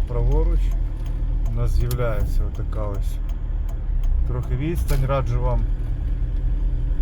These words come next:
почекати в такій ситуа-, в такій ситуації. Ну, просто що я бачу, що... Для мене цей інтервал, він буде безпечний, для вас він може бути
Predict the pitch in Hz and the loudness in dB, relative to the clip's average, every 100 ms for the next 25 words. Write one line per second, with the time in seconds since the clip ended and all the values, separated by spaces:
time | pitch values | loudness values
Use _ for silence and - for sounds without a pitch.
0 | - - - - - - - - - - | 0 2 2 0 0 0 0 0 0 0
1 | - - - 117 - 127 143 - 190 196 | 0 0 0 0 2 2 2 0 0 0
2 | 190 175 - - 170 160 - - 170 160 | 0 0 0 2 2 0 -2 -2 -2 0
3 | 156 - - 156 - - 156 143 - 139 | 2 2 2 -2 -4 -4 0 2 2 0
4 | 135 120 120 123 - - 123 113 117 - | 0 -2 -2 -2 -2 -2 -2 0 2 2
5 | - - - - - - - - - - | 2 2 2 2 4 4 4 4 4 4
6 | - - - - - - - - 127 147 | 4 4 4 4 4 4 4 4 4 4
7 | 156 139 - 131 127 123 123 123 120 117 | 4 2 2 2 4 4 4 4 4 4
8 | 110 110 113 - 110 180 175 - 143 113 | 2 2 0 0 0 -2 0 0 2 0
9 | 117 127 131 - - 113 - 107 - - | 0 2 2 2 2 2 4 4 4 8
10 | - - - - - | 8 6 2 0 0